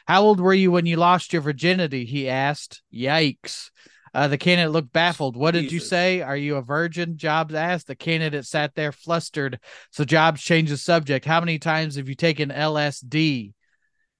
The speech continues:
Speaker 1: Uh, the poor guy was turning v-, varying shades of red, so I tried to change the subject and asked a straightforward technician, technical question. I guess that's from Isaacson.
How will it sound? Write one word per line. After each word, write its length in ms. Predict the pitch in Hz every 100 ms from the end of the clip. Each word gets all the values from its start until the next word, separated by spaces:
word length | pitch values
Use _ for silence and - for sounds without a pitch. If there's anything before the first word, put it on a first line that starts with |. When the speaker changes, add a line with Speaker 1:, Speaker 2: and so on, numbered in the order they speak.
| _ -
Speaker 1:
Uh, 380 | 135 135 127
the 140 | 123 127
poor 220 | - 170
guy 180 | 156 151
was 180 | 143 135
turning 420 | - 156 147 139
v-, 220 | 120 131 123
varying 400 | 135 147 147 139
shades 340 | - 143 127
of 160 | 127 113
red, 260 | 151 151
so 140 | 135 135
I 80 | 127
tried 400 | - 147 143 135
to 80 | 123
change 580 | - 160 160 156 139 -
the 100 | 127
subject 640 | - 156 139 151 143 -
and 160 | 135 120
asked 320 | 127 131 -
a 40 |
straightforward 760 | - 147 147 131 135 131 131 120
technician, 760 | 139 123 135 135 139 127 117 -
technical 440 | - 156 135 - 120
question. 600 | - 120 110 - 107 101 _ _ _ _ _ _ _ _ _ _ _ _ _
I 80 | -
guess 200 | 131 131
that's 200 | 139 -
from 260 | - 131 120
Isaacson. 680 | 104 123 117 117 - 110